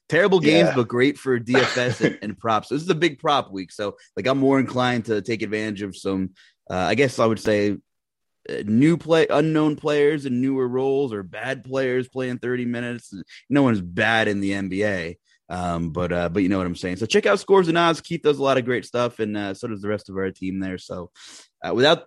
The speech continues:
Speaker 1: further ado, let's drive into this slop fest of a twelve game slate we have here. Philly and Indy. Philly and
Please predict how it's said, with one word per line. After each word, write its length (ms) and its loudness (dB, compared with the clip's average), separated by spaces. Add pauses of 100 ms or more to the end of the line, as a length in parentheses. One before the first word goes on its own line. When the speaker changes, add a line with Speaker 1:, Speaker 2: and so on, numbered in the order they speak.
Speaker 1:
further 280 4
ado, 340 4
let's 180 0
drive 300 0
into 160 -2
this 220 -6
slop 360 -2
fest 280 -6
of 100 -8
a 100 -6
twelve 320 -2
game 200 2
slate 320 -2
we 140 -2
have 260 -2
here. 400 -4 (440)
Philly 440 4
and 100 -4
Indy. 440 -2 (280)
Philly 680 -4 (320)
and 380 -2